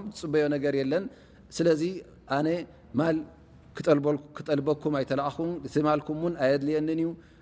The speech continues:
ኣነ ኣላህ ስብሓነ ወተዓላ ንሱ እኹል ፃማ ቀሪቡለይ ኣሎ፣ እቲ ፃማ ናተይ እውን ካብ ኣላህ ስብሓነ ወተዓላ ጥራይ እየ ዝፅበዮ።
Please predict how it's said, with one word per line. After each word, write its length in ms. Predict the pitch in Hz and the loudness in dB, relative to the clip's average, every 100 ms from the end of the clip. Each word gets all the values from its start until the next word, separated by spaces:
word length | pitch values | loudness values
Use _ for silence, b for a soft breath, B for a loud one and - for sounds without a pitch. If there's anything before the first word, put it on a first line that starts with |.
| - | -4
ኣነ 180 | 151 156 156 | 0 0 0
ኣላህ 240 | 143 151 | 0 0
ስብሓነ 340 | 143 143 151 147 | 0 -2 -2 0
ወተዓላ 440 | 147 156 156 175 202 | 0 0 2 4 4
ንሱ 260 | 165 147 - 190 220 B B B - | 2 -2 -2 -4 -4 B B B -2
እኹል 300 | 143 160 165 143 - | 0 0 -2 -6 0
ፃማ 260 | 160 156 147 151 147 - - - - - - - - | 4 4 4 2 -4 -20 -20 -20 -20 -20 -20 -20 -2
ቀሪቡለይ 520 | - 147 151 147 147 151 | 2 2 2 2 2 4
ኣሎ፣ 200 | 165 196 170 | 2 2 0
እቲ 140 | 147 160 | -6 -4
ፃማ 240 | 151 147 147 139 | -2 0 0 0
ናተይ 320 | 143 151 151 | 0 0 2
እውን 200 | 156 190 | 0 -2
ካብ 200 | 175 156 151 | 0 0 2
ኣላህ 220 | 139 135 | 0 -2
ስብሓነ 300 | 139 143 139 | -4 -2 0
ወተዓላ 340 | 131 139 131 131 | 0 0 0 0
ጥራይ 280 | 147 151 143 | 2 2 2
እየ 140 | 147 214 - B B B - 139 | 2 0 -4 B B B -10 -6
ዝፅበዮ። 420 | 131 151 139 | -2 0 2